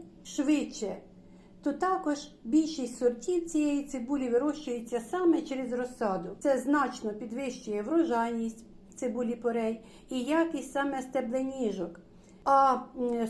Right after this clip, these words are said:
сорти гіганти цієї цибулі порей саме так і вирощують. Е, насіння даної цибулі заглиблюється всього на один сантиметр у ґрунт. Також в січні місяці можна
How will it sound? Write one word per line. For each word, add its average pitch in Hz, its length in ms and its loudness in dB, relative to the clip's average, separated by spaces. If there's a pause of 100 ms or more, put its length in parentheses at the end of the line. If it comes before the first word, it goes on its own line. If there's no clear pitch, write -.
сорти 294 280 4
гіганти 277 840 4
цієї 254 280 0
цибулі 240 420 -4
порей 226 340 0
саме 330 300 10
так 285 300 2
і 262 40 -4
вирощують. 202 760 -2
Е, 220 100 4
насіння 247 760 2
даної 226 480 2
цибулі 320 440 -2
заглиблюється 277 840 0
всього 370 480 -4 (420)
на 262 200 6
один 311 300 6
сантиметр 247 720 -2
у 240 100 -2
ґрунт. 214 520 2 (260)
Також 320 360 2
в - 80 -10
січні 240 440 2
місяці 254 720 2 (380)
можна 285 600 4